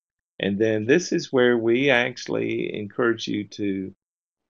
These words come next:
turn to science. Turn to people who can help you recreate as close as you can the mortar.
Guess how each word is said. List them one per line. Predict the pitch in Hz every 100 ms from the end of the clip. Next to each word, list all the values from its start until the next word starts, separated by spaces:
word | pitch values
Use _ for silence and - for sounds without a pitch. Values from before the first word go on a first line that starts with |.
| _ -
turn | 123 120 120 120
to | 113 113 104 101 101 101 104 _ _ _ _ _ _ _ _ _ _ _ _
science. | - 107 90 85 - - - _ _ _ _ _ _ _ _ _ _ _ _ _ _ _ _ -
Turn | 123 139
to | 139
people | 143 131 120 120 107
who | 104 107 98
can | - 101 92 92 104 -
help | - 131 147 -
you | 98 95 90 90 _ _ _ _ _ _ _
recreate | 113 123 131 - 123 104 101 101 - _
as | -
close | - - 131 147 -
as | 127 -
you | 123 -
can | - 160 170 107 80 78 85 _ _ _ _ _ _
the | 101
mortar. | 95 101 113 98 95